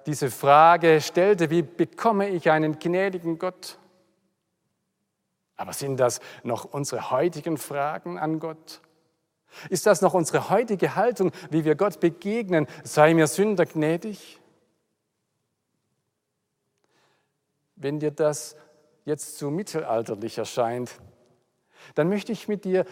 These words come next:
zu dem anderen Protagonisten gehen, zum Pharisäer in der Geschichte. Dieser Pharisäer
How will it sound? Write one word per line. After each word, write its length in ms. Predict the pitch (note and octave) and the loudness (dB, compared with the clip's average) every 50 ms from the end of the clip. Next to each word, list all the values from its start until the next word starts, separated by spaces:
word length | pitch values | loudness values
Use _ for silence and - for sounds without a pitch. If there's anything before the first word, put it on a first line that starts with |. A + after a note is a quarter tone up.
| - - - _ _ | -10 -20 -20 _ _
zu 140 | - - F#3 | -10 -8 -4
dem 180 | E3+ E3+ D#3+ E3+ | -2 0 0 0
anderen 640 | - D#3 D#3+ F3 E3+ D#3+ C#3+ B2+ A#2 A2+ A#2 G#2+ - | 2 2 4 4 2 2 2 2 2 0 -2 -4 -6
Protagonisten 960 | - - - C3 B2 - A#2+ A2+ B2+ A#2 G#2+ A2 G#2+ - - - - G2 F2+ | -8 -2 2 2 2 2 2 0 0 -2 -4 -4 -6 -6 -8 -12 -14 -14 -14
gehen, 360 | E2+ F2+ F2 E2+ E2+ F2 F2+ E2 - - _ _ _ _ _ _ _ _ _ _ _ _ _ _ _ _ _ _ _ _ _ _ | -12 -12 -14 -14 -14 -16 -16 -18 -18 -20 _ _ _ _ _ _ _ _ _ _ _ _ _ _ _ _ _ _ _ _ _ _
zum 480 | - - A#2+ A#2 A#2 A#2 A#2 A2+ A2 - - _ _ _ _ _ _ _ _ _ | -8 -4 -2 0 0 0 -2 -4 -6 -10 -16 _ _ _ _ _ _ _ _ _
Pharisäer 680 | _ - B2 A#2+ B2 C3 B2 - - D3 D#3+ F3 D#3+ A2 | _ -2 0 0 0 -2 -4 -2 -2 0 0 0 0 0
in 140 | G2+ G2+ G2 | -2 -2 -4
der 120 | G2 F#2 | -4 -4
Geschichte. 680 | F2+ G#2 F#2+ - - A#2+ A2 - - - - - G2+ F#2+ - _ _ _ _ _ _ _ _ _ _ _ _ _ _ _ _ _ _ _ _ _ _ _ _ _ _ _ _ _ _ _ _ _ _ _ _ _ _ _ _ _ _ _ _ _ _ _ _ | -4 -6 -8 -8 -8 -10 -10 -10 -12 -12 -12 -14 -16 -16 -18 _ _ _ _ _ _ _ _ _ _ _ _ _ _ _ _ _ _ _ _ _ _ _ _ _ _ _ _ _ _ _ _ _ _ _ _ _ _ _ _ _ _ _ _ _ _ _ _
Dieser 200 | - C3 - - | -10 -8 -8 -8
Pharisäer 760 | A#2 - C3 A2+ A#2 A#2+ - - B2 B2 C3+ D3+ D3+ D3 C3 | -8 -8 -6 -6 -6 -8 -8 -6 -4 -2 -2 -2 -2 -4 -6